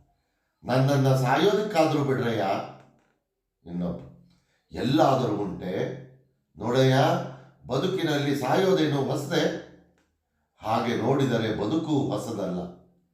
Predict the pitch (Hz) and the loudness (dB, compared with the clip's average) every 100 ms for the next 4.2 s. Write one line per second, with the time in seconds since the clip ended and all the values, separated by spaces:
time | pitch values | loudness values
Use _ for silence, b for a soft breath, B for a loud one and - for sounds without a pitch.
0 | _ - 143 196 220 208 190 180 156 131 | _ -2 2 4 4 4 4 2 0 2
1 | 127 - 185 175 156 135 131 139 131 127 | 2 2 2 2 0 0 0 0 0 0
2 | 117 104 - - - - - - 139 139 | 0 -4 -8 -14 -6 -2 2 2 4 0
3 | 139 131 127 123 120 104 127 170 143 135 | 0 0 0 -2 -2 -2 -2 -2 -2 0
4 | 147 151 | 0 0